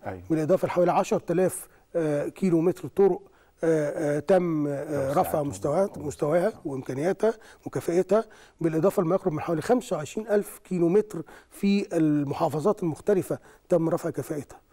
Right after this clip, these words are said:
Speaker 2: دي اتكلفت مبالغ كبيرة. كل ده كان الهدف منه إن أنا أيضا أحافظ على أرواح المواطنين وأحمي المواطنين من إن هم يتعرضوا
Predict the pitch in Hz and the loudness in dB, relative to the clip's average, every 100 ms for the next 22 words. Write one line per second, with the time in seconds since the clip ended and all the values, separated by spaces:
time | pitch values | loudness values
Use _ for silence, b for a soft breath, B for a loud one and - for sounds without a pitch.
0 | b b - 175 - 156 175 180 - - | b b -8 -6 -2 0 0 0 -6 -16
1 | - _ _ - 170 165 180 151 - 175 | -20 _ _ -10 -2 0 0 -2 -6 -2
2 | 170 110 B B B - 240 196 202 185 | -2 -4 B B B 0 2 2 0 0
3 | 156 170 156 - 165 180 151 165 160 - | -2 -2 -4 -2 0 2 2 0 -2 -2
4 | 175 175 156 151 143 - 165 143 135 135 | 0 2 0 -6 -6 -4 -4 -4 -4 -4
5 | 127 147 - 143 123 143 147 170 - B | -4 -6 -4 -4 -4 -2 0 0 0 B
6 | B B 170 190 185 156 139 120 165 160 | B B -2 0 0 -4 -4 -4 -2 0
7 | 143 165 165 147 143 135 165 147 143 156 | 0 0 0 -2 -4 -2 0 0 -2 -2